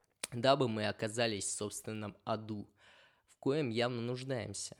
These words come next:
Проявите к чему-нибудь незаурядные способности, и вы наживёте личных врагов. Чемпионов освистывают. Толпа жаждет увидеть их битыми и низвергнутыми в её собственный чан с дерьмом.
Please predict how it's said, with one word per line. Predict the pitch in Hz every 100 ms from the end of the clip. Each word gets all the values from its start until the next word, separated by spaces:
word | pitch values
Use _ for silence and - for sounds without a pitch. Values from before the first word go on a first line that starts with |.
| -
Проявите | - 131 143 190 180 110
к |
чему-нибудь | - 117 135 127 107 -
незаурядные | 110 110 117 120 131 131 107
способности, | - - - 147 156 123 - -
и | - - 120 110 110
вы | 110
наживёте | 113 110 113 113 107 -
личных | 117 117 - 123
врагов. | - 139 147 123 - - - - -
Чемпионов | - 123 - 123 131 131
освистывают. | 127 - 170 180 - - 101 104 - - - -
Толпа | - 127 120 147 165
жаждет | 135 131 151 127 147 -
увидеть | 156 165 175 123 -
их | 113
битыми | 110 120 151 135 120 110 101
и | -
низвергнутыми | 117 107 107 123 139 131 120 - 110 107
в | 107
её | 113 113 110 123
собственный | - 110 - - 113 107
чан | - 107 110
с | 107
дерьмом. | 113 127 131 123 -